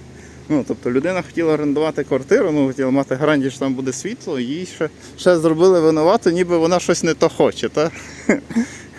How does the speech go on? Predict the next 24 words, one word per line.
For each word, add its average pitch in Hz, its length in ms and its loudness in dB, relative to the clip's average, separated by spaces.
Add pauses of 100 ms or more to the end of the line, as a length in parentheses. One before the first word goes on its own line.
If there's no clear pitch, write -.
(760)
Це 117 80 -6
нагадує, 135 420 0
як 123 100 -2
той 156 140 2
анекдот 143 480 4
про - 180 -6
цей 165 200 -2 (1500)
будинок 143 400 0
розпусти 151 480 -2
в 135 60 0
Ос-, 135 220 -4
в 135 80 0
Естонії, 131 640 2
та? 143 180 2 (640)
«Ето 147 340 2
було 147 320 4
фантастически, 135 1120 -2
кому 147 280 2
отдать 147 360 0
деньги?» 127 440 0 (1000)
Таке - 140 -8
враження, 147 440 -2
що 135 100 -12 (640)
квартира 135 460 0